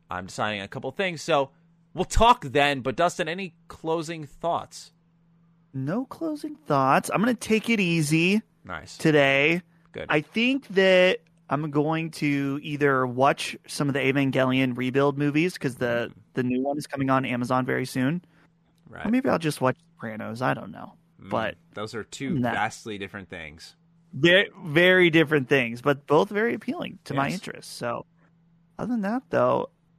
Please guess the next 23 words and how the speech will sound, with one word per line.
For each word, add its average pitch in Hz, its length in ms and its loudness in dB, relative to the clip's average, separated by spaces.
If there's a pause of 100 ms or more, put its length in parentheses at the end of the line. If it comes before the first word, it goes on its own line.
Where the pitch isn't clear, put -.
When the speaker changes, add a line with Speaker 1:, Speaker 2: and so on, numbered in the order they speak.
(120)
Speaker 2:
I'm 160 140 -2
trying 254 180 -4
to 208 60 -2
think 214 240 -2 (220)
for 156 140 2
a 143 60 4
hashtag 139 580 0
idea. 113 640 -8
Speaker 1:
Mm-hmm. 104 340 -14 (320)
Speaker 2:
Um, 127 560 4 (1120)
what 147 140 0
comes 202 220 -2
to 208 100 0
mind 190 280 6
instantly 180 380 0
for 147 100 -4
me 135 280 -2 (480)
from, 135 220 2
uh, 120 140 2
Sean 135 340 0
Mason's 127 680 -4
question, 143 540 -4 (260)
hash-, 147 360 -4